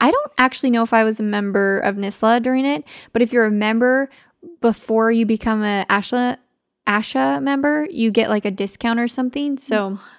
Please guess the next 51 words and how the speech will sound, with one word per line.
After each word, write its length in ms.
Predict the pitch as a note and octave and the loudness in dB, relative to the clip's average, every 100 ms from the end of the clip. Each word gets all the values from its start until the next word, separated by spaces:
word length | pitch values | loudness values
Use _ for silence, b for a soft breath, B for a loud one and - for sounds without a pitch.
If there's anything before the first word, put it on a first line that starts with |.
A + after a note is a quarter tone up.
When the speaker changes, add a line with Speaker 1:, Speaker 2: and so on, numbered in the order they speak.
| B _ - | B _ -6
Speaker 1:
yeah. 220 | A#3 G#3 B B | -4 -4 B B
So 120 | - | -4
if 80 | A#3+ | 2
you're 100 | C4 | 4
a 40 | B3 | 6
member, 300 | A#3 A#3 - | 6 4 2
so 280 | A#3 G#3+ F#3+ - | 0 -2 0 0
I 80 | A3+ | 2
remember, 260 | A#3+ A#3 | 2 2
like, 160 | A3+ G#3 | 2 2
I 60 | |
think 160 | G#3+ A3 | -2 -2
I 60 | G#3+ | -2
joined 440 | F#3+ G#3 G#3+ G#3 | 0 0 0 -2
nisla, 400 | G#3 - F#3 F#3+ B B | -4 -4 -2 -2 B B
Speaker 2:
This 120 | B3+ | -8
is 60 | - | -6
Speaker 1:
a-, 60 | - | -8
Speaker 2:
great 340 | G4 B3 - A3 | -12 -12 -12 -10
news 80 | - | 0
Speaker 1:
and 120 | A3+ | 2
Speaker 2:
to 60 | A3+ | 4
Speaker 1:
then, 340 | A3 G#3 G3+ | 4 0 -4
Speaker 2:
me. 160 | - - | -4 0
Speaker 1:
um, 440 | G#3+ G3 F#3+ G3 | 2 0 -2 -2
before 260 | G#3+ - A3 | -2 4 4
I 80 | G#3+ | 6
got 140 | G3+ | 4
an 60 | F#3+ | 4
asha 640 | G#3+ A3+ G#3+ F#3+ F#3+ G3+ _ - | 2 2 2 2 0 -4 _ -2
membership, 600 | G#3+ F#3+ G3+ G3+ F#3+ - _ _ _ _ _ _ - | 0 2 0 2 0 -2 _ _ _ _ _ _ -4
I 60 | A3 | -4
saved, 260 | - G#3 G#3 | 2 0 0
like, 140 | G#3 | -4
two 100 | - | -6
hundred 200 | G#3 G#3 | -4 -4
sixty 220 | G#3 - G3 | -6 -8 -4
bucks 280 | F#3 - | -4 -6
or 20 | - | -8
something, 280 | A3+ A3+ G#3+ | -6 -4 -4
or 80 | F#3+ _ | -8 _
s-, 140 | - - | -18 -10
something, 480 | A3+ C#4+ C#4+ C4 A#3+ B B B | -6 -2 0 0 -2 B B B
like, 200 | A3 G3 | -4 -2
really 200 | A3 G#3+ | 0 0
cool 420 | - G3 G3 A#3 B D4 | 0 -4 -2 -4 B -12
on 280 | D#4 C4+ A3 | -2 0 2
the 60 | |
Speaker 2:
Whoa. 120 | G#3+ - | -2 0
Speaker 1:
first 500 | A3 A3+ - - - - | 0 0 -4 -10 -14 -6
membership 500 | G#3+ G3+ A3 - | -4 -2 -4 -4